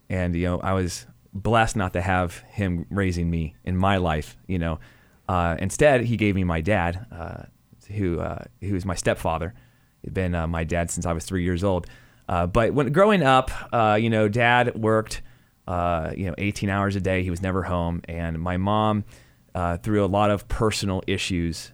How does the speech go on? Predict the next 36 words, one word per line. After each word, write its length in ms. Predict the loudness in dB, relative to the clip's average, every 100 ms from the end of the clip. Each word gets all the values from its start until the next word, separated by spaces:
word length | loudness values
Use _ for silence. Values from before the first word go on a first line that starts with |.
| -16
and 140 | -8
personal 320 | -4 -4 -2 -4
struggles, 600 | -4 -2 0 -2 -4 -10 -20 _ _ _ -8
um, 500 | -4 -2 -2 -4 -8 -12 _ -14
just 240 | -8 -8 -6
became 340 | -4 -2 0
addicted 360 | 0 -4 -4 -6
to 100 | -6
some, 240 | -6 -10 -12 _ -12
you 120 | -8
know, 180 | -6 -8 -14 _ _ -18 -14
uh, 40 |
painkillers, 680 | -10 -4 -4 -4 -4 -4 -4
things 300 | -8 -10 -10
like 220 | -12 -10
that, 280 | -6 -6 -8 _ _ _
you 100 | -8 -6
know, 180 | -6 -8 -18 _ _ _ _ -4
uh, 260 | -2 -2 -2
and 420 | -4 -2 -4 -6 -12 _ _ _ -6
just 260 | -6 -6 -14 -20 _ _
took 220 | -10 -4 0
it 100 | 2
out 220 | 4 4
on, 380 | 2 0 -4 -6
on 200 | -6 -4
her 120 | -4
kids, 480 | -2 -2 -2 -4 -14 -20 _ -10
you 100 | -4
know. 160 | -2
And 140 | -2 -2
so 160 | -2
I 80 | 0
grew 200 | 0 0 0
up 100 | 0
in, 200 | -4